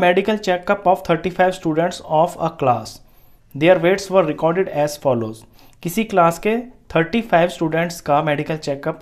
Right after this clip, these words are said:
के दौरान उनका जो वेट आया उसको यहाँ पे दिखाया गया है। जैसे कि यहाँ वेट है केजी में और ये number of students हैं।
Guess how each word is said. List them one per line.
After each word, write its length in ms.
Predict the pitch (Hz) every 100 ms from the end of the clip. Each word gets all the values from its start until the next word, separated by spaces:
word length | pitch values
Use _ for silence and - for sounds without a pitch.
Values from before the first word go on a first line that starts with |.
| -
के 100 | 175
दौरान 460 | 131 127 131 120 - - _ _ - -
उनका 220 | 151 180
जो 140 | 190 156
वेट 340 | 131 147 185
आया 280 | 147 117 113 -
उसको 220 | 160 - -
यहाँ 220 | 160 147
पे 120 | 170
दिखाया 380 | 143 135 120 104
गया 220 | 101 95
है। 140 | 98 - _ _ _ _ _ 143
जैसे 260 | 139 147
कि 120 | 156 165
यहाँ 160 | 156
वेट 300 | 143 143 151
है 60 | 175
केजी 340 | 160 156 160
में 120 | 170 190
और 100 | 156
ये 120 | 156
number 280 | 147 147 151
of 80 | -
students 480 | 135 113 107 -
हैं। 160 | 101